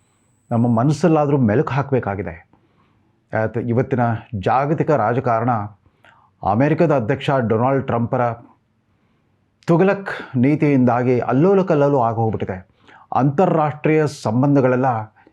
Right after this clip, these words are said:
ಏರುಪೇರಾಗೋಗ್ಬಿಟ್ಟಿವೆ. ಜಾಗತೀಕರಣದ ಕಾಲದಲ್ಲಿ ಅಸ್ತಿತ್ವಕ್ಕೆ ಬಂದ ಬಹುಪಕ್ಷೀಯ ಸಂಬಂಧಗಳೆಲ್ಲ ಕುಸಿದು ಬೀಳ್ತಾ ಇದ್ದಾವೆ. ಅಮೆರಿಕದ ಸಾಂಪ್ರದಾಯಿಕ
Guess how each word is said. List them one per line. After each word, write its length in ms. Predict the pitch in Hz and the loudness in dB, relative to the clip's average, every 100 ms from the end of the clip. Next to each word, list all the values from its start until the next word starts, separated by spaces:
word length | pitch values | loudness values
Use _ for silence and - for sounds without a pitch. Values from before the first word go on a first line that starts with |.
| _ | _
ಏರುಪೇರಾಗೋಗ್ಬಿಟ್ಟಿವೆ. 1160 | 113 147 185 175 160 147 135 127 117 110 101 101 _ - _ _ 107 | 0 2 2 2 2 0 0 -2 -2 -4 -6 -12 _ -20 _ _ -6
ಜಾಗತೀಕರಣದ 840 | 98 139 156 - 190 180 165 160 | -2 0 -2 0 0 2 0 2
ಕಾಲದಲ್ಲಿ 540 | 156 139 139 147 143 147 | 0 0 0 2 2 2
ಅಸ್ತಿತ್ವಕ್ಕೆ 560 | 123 - 127 139 139 | 0 -2 -2 -2 -2
ಬಂದ 220 | 123 127 131 123 104 - | 0 2 2 -2 -6 -6
ಬಹುಪಕ್ಷೀಯ 680 | 101 196 208 202 - 202 196 | 0 2 0 -2 0 2 2
ಸಂಬಂಧಗಳೆಲ್ಲ 800 | 185 139 160 156 147 143 160 135 | 2 0 2 2 2 2 2 -2
ಕುಸಿದು 540 | 120 _ - 185 - | -6 _ -6 -6 -2
ಬೀಳ್ತಾ 300 | 160 123 - | 0 0 0
ಇದ್ದಾವೆ. 420 | 110 92 98 92 - _ _ _ - _ - | -2 -2 -4 -10 -20 _ _ _ -20 _ -2
ಅಮೆರಿಕದ 800 | - 294 151 156 143 147 143 - _ _ - | 2 2 2 2 2 0 -4 -12 _ _ -10
ಸಾಂಪ್ರದಾಯಿಕ 840 | - 113 160 190 185 165 170 170 | -4 -2 0 2 2 2 2 2